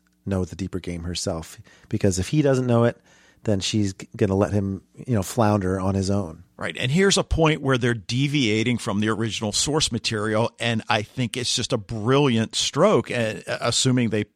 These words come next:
Speaker 2: continue with it, which I assume they will.
Speaker 1: Well, especially since they're treating it like a production team. So in addition to just having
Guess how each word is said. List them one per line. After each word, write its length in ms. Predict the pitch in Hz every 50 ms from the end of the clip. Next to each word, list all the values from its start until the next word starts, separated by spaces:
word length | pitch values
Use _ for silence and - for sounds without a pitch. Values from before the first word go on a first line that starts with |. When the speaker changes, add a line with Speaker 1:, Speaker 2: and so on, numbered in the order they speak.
| _ _ _ _ _ _ _ _ _ _ _ _ _ -
Speaker 2:
continue 440 | - 117 92 - 185 254 277 240 170
with 200 | 101 73 73 -
it, 140 | 104 98 -
which 240 | - 101 98 - -
I 140 | - 92 95
assume 340 | 87 - - 135 123 107 92
they 100 | 78 73
will. 400 | 82 95 123 160 120 73 78 _ _ _ _ -
Speaker 1:
Well, 100 | 147 160
especially 300 | 156 - - 233 220 240
since 220 | 202 - 175 151
they're 120 | - 156 139
treating 360 | - - - 208 214 214 175
it 120 | 139 -
like 380 | 123 120 117 117 117 113 - - _ _ _ _ _ _ _ _ _ _ _ _ - -
a 600 | 123 117 113 110 110 107 107 104 104 104 101 - _ _ _ _ _ _ _ -
production 560 | - - 123 147 147 - - - 120 98 92
team. 400 | - - 101 82 80 80 - 98
So 220 | 104 - - 127 120
in 80 | 123
addition 420 | 123 123 127 170 180 - - 147 123
to 300 | - - 127 120 113 113
just 240 | 110 120 113 -
having 560 | - - - 120 117 120 117 117 110 107 104